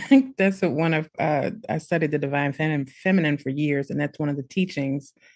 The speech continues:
Speaker 1: Ah.
Speaker 2: from my teacher was she teaches through the lens of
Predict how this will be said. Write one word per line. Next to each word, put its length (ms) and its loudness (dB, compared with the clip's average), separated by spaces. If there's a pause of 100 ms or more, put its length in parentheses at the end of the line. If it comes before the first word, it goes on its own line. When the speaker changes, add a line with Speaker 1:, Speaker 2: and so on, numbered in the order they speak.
Speaker 1:
Ah. 340 -12
Speaker 2:
from 220 2
my 220 4
teacher 440 0
was 440 -2 (240)
she 460 0
teaches 400 -2
through 120 0
the 100 0
lens 400 2
of 240 0